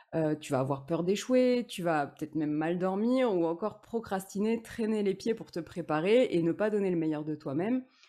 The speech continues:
parce que, bah, y a aucune chance que Gallimard te publie. C'est Gallimard, il publie des milliers d'écrivains, et cetera.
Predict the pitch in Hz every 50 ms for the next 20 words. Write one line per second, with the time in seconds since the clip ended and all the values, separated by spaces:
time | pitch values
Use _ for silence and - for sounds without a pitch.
0 | _ _ _ _ _ - 165 151 135 - 220 233 208 175 156 147 - - 170 -
1 | 185 175 165 - 208 202 - 196 160 135 165 165 180 180 180 175 180 180 - 175
2 | 170 214 208 190 226 214 175 156 156 - - - - 147 143 151 147 143 139 139
3 | 151 160 180 196 214 214 160 - 170 165 - - 156 151 147 147 160 180 185 170
4 | 156 160 156 160 165 160 160 170 170 156 156 147 - - 151 147 170 185 180 156
5 | - - 165 - 160 139 135 139